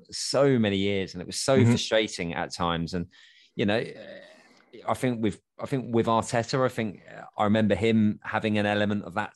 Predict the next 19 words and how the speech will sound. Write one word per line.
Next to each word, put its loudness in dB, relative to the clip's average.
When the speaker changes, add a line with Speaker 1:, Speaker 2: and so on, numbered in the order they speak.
Speaker 1:
to -6
his -2
game. 2
You 0
know, 0
he -2
was -6
always -4
a -12
bit -2
of -6
a -8
steely -2
player, 0
and, -2
you -2
know, -2
he -6
would, 0